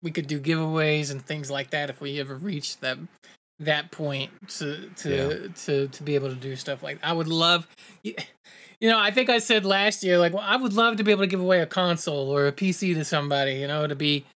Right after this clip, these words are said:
Speaker 1: you know, I'd love to get to that kind of point. And we're get-, we're, every year we do a little bit better.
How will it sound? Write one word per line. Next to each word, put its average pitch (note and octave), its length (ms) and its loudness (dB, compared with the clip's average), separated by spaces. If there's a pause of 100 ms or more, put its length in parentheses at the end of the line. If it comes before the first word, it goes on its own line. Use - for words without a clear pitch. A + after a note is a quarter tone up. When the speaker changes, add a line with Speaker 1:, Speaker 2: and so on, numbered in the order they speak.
(360)
Speaker 1:
you F3+ 120 4
know, F3 180 4
I'd E3+ 220 0
love G#3 180 4
to G3 80 2
get G3 220 2
to F#3 120 -2
that E3+ 280 0 (180)
kind F3 220 0
of C#3 100 -6
point. E3+ 420 -2 (460)
And C4 100 2
we're E4+ 120 4
get-, C4 280 2
we're, C4 160 -8 (1000)
every D#4+ 300 4
year C4+ 220 6
we A#3+ 120 0
do A#3 160 6
a - 20 8
little A3 240 4
bit G3+ 260 2
better. G3 420 4